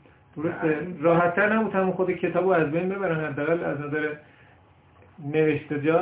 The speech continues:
Speaker 2: آخه
Speaker 1: چیزی در
Speaker 2: تورات که نمیشه از بین بردش که وقتی که یه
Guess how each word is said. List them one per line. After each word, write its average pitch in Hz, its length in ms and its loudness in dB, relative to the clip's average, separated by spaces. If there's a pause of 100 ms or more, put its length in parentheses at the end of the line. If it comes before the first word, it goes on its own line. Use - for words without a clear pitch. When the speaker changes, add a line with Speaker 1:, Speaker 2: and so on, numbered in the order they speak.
Speaker 2:
آخه 185 280 0
Speaker 1:
چیزی 180 180 -6
در 175 120 -2
Speaker 2:
تورات 147 500 4
که 165 120 -6
نمیشه 160 400 -6
از 127 220 -6
بین 147 240 -6
بردش 143 540 -4
که 107 100 -10
وقتی 101 400 -8
که 113 140 -10
یه 110 420 -6